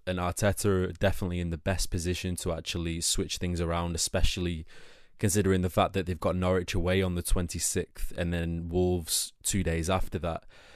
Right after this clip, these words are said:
Um, so I think it would definitely be wise for Arteta to kind of dip into his youth players. Obviously, I don't think this competition's a straightforward one for them to win right now. Uh,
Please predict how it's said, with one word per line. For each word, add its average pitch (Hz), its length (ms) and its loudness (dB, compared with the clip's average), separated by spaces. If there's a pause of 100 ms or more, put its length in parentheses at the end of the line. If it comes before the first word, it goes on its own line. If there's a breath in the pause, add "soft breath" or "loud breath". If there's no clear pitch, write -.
(160 soft breath)
Um, 85 360 0
so 92 240 4
I 85 80 2
think 104 180 2
it 92 80 0
would 82 140 -4
definitely 95 360 4
be 85 100 2
wise 85 420 0
for 82 340 -2
Arteta 92 500 -2 (100)
to 87 140 -2
kind 85 260 -4
of 78 100 -4
dip 90 200 2
into 87 260 2
his 82 200 -2
youth 87 220 -2
players. 82 480 2 (520 loud breath)
Obviously, 113 540 8
I 95 40 6
don't 98 220 4
think 107 160 2
this 98 200 0 (160)
competition's 95 640 2
a 90 40 -2
straightforward 90 680 2
one 90 220 2
for - 160 -4
them 85 160 -2
to - 120 2
win 87 420 2
right 90 280 2
now. 87 320 0 (480 soft breath)
Uh, 85 240 0